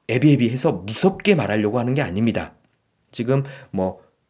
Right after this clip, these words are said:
이런 제품들 쓰지 마세요. 뭐 샴푸 같은 것도 나쁠 수 있습니다. 이, 지금 이렇게 해서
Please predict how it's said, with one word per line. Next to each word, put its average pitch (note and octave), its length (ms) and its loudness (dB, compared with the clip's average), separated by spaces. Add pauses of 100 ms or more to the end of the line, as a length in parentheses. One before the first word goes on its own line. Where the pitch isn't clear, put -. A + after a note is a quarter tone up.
(140)
이런 G#2 260 -4
제품들 G2+ 440 -6
쓰지 A2+ 240 -6
마세요. F#2+ 560 -4
뭐 F2+ 140 -6
샴푸 A2+ 280 -8
같은 G#2 220 -4
것도 G2+ 140 -6
나쁠 F#2+ 260 -6
수 - 140 -6
있습니다. F#2+ 440 -6 (260)
이, G#2 140 -6
지금 A#2+ 400 -4
이렇게 A#2 520 -4
해서 D3 360 -4